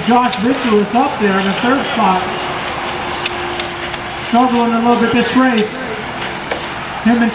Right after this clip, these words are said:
Trevor now gonna battle it out, trying to go inside on Trevor. Down the straightaway they go. Oh, Henry Turner with a little bobble in the S section. John Balatico all over him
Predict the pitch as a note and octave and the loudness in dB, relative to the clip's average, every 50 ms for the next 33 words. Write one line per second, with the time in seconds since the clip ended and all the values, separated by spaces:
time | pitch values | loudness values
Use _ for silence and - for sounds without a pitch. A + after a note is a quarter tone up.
0 | - A#3+ B3+ C#4 C4 A#3+ A3+ G#3+ G#3 G#3 G#3+ G#3+ G#3+ G#3+ G#3 - A#3 A#3 A#3+ B3 | 2 4 4 4 4 2 2 2 2 2 2 2 2 2 2 4 2 2 2 2
1 | B3 A#3+ A#3+ B3 B3+ C4+ B3+ A#3 - - A3+ A#3 A#3 A3 A#3 A#3+ A#3+ A#3+ A3+ - | 2 0 2 2 2 4 2 2 2 2 2 2 2 2 2 2 2 2 0 0
2 | - B3+ B3 B3+ B3+ B3 A#3+ - - B3+ C4+ C#4 C4 A3 A3+ A3+ A3 - - - | 2 2 2 4 4 2 2 2 2 2 2 2 2 2 0 0 -2 -2 -6 -8
3 | - - A3+ G#3+ - - - - - - - - - - - - - - - - | -8 -8 -8 -8 -8 -10 -10 -10 -10 -10 -10 -10 -10 -8 -6 -6 -4 -2 -2 -2
4 | - G#3 A#3 B3 A#3+ A3+ - - - B3 B3+ B3+ B3+ B3+ B3+ B3+ B3+ B3 B3+ B3+ | 0 2 2 2 2 2 0 2 2 2 4 4 4 2 2 2 2 2 0 0
5 | A3+ G#3 B3 C4 C4+ B3 A3+ G#3+ G#3+ G#3+ A3+ A#3+ C4 B3 A3+ A3 B3+ C#4 C4+ C4+ | 2 2 4 4 4 4 4 2 2 2 2 4 4 4 4 4 4 2 4 2
6 | B3+ - - B3+ C#4 D4 C#4+ C4+ B3 B3 B3 B3+ A#3+ A#3+ A#3+ A#3+ C4 C#4 C4+ C4 | 2 2 2 2 2 2 2 2 2 4 4 4 2 4 4 4 4 4 2 2
7 | B3+ B3 B3 B3+ B3+ C4+ D4 C#4+ - - C4+ A#3+ A#3 - - A#3+ A3 G3 G#3 B3+ | 0 0 2 2 2 2 2 0 0 0 0 0 0 0 0 0 2 4 4 4
8 | C4+ C#4+ B3+ C4+ C4 B3+ B3 - - C#4+ D4 D4 B3 A3+ A#3 A#3 A3+ B3 C4+ C#4 | 4 4 4 4 4 4 4 4 4 4 4 4 2 2 2 4 4 6 6 6
9 | C#4 B3+ A#3 B3+ C#4+ D#4 F4 F#4 F4 E4 D4 B3 B3+ C4 | 4 2 2 2 2 4 4 4 4 6 4 4 4 4